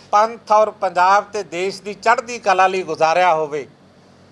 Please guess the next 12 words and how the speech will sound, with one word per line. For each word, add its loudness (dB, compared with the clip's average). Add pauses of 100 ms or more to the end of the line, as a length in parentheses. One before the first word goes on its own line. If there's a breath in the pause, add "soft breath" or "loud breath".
(380)
ਉਹਨੇ 0 (160)
ਕਦੇ 4
ਵੀ -4 (1300)
ਪੰਜਾਬ 0
ਦੀ -12
ਫਿਜ਼ਾ 0
ਕੀ -12
ਦੇਸ਼ -4
ਦੀ -12
ਫਿਜ਼ਾ 0
ਦੇ -4
ਅੰਦਰ 0